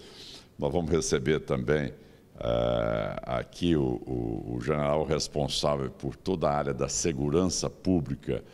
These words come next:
eh, do governo federal, o, o general Teófilo, em que ele vai lançar o plano nacional aqui em Goiás,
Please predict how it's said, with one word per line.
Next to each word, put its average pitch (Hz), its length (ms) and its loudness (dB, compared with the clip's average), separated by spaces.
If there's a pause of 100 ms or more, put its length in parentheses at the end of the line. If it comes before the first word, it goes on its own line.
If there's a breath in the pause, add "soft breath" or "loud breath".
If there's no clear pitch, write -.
(360 loud breath)
eh, 60 800 0
do 101 220 0
governo 76 640 2
federal, 69 640 0
o, 65 560 -4
o 57 60 -6
general 65 480 0
Teófilo, 73 580 0 (640 loud breath)
em 85 140 0
que 85 180 -2
ele 90 220 4
vai 85 180 2
lançar 110 600 2
o 123 120 0
plano 120 400 2
nacional 101 960 2 (320 loud breath)
aqui 82 300 -2
em 90 60 2
Goiás, 78 420 2